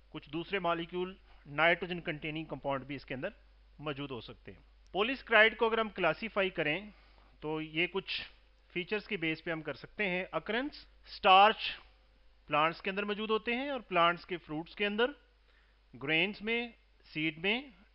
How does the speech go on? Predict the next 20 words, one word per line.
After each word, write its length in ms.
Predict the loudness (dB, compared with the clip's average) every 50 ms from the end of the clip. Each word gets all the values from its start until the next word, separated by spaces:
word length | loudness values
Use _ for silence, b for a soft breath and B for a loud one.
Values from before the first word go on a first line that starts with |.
| -6 -4
and 200 | -2 -2 -2 -4
ट्यूबर्स 400 | -6 -8 -8 -8 -12 -14 -16 -20
में। 80 | -20 -20 -20 -20 _ _ -20 -20 _ _ _ -8
लेकिन 220 | -8 -6 -6 -4
ग्लाइकोजन 680 | 0 4 4 4 4 4 2 2 2 0 -2 -2 -4 -10 -14 -18 B B B B -20 -8 -2 -2
एनिमल्स 560 | 0 0 0 0 0 0 -2 -2 -6 -8 -6
के 100 | -4 -4
अंदर 200 | -2 -2 -2 -2
मौजूद 280 | -2 -4 -4 -4 -6
होते 240 | -6 -6 -4 -4 -4
हैं, 160 | -4 -4 -6
स्टोर 300 | -8 -6 -2 0 0 0
होते 240 | 0 -2 -4 -4 -4
हैं, 240 | -4 -4 -4 -6 -8
और 440 | -8 -4 0 2 2 2 2 0 -2 -2
एनिमल 340 | -4 -2 -2 -2 -4 -4
के 160 | -4 -4 -6 -6
लीवर 300 | -4 -4 -4 -4 -4 -4
में 200 | -4 -6 -6 -6
और 480 | -4 -2 2 2 4 2 2 -2 -8